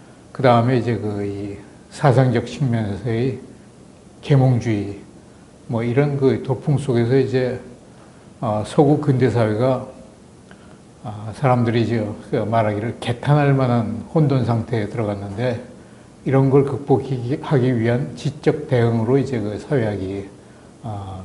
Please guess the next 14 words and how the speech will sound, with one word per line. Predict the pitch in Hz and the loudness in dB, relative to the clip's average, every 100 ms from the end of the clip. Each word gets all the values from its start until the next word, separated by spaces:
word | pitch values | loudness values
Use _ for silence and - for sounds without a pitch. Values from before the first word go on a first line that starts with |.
| - | -16
출발했다고 | - 160 135 120 104 - 113 101 | -2 2 4 2 0 -2 -2 -2
합니다. | 104 95 110 - - - - - - - - - - - - - - - - 151 | -4 -4 -6 -8 -20 -20 -20 -20 -18 -18 -20 -20 -20 -20 -20 -20 -20 -20 -14 -6
아, | 123 120 113 117 - - | -2 0 -2 -4 -8 -16
그래서 | - 151 143 170 | 0 2 4 2
이제 | 151 139 | 0 -2
참 | - 170 | -2 0
어떻게 | 131 - 131 | 0 2 2
보면 | 131 135 147 113 - - - | 4 2 0 -2 -8 -16 -8
그 | 147 117 | -2 -2
이, | 110 104 - 104 - - | -2 -4 -8 -14 -20 -12
아, | 135 113 107 104 98 | -6 -6 -6 -8 -12
학문사 | - 165 156 131 131 | 0 4 6 6 6
쪽으로도, | 127 107 104 123 113 - - - - | 2 0 -2 -2 -4 -8 -18 -20 -10
어, | 123 107 | -6 -4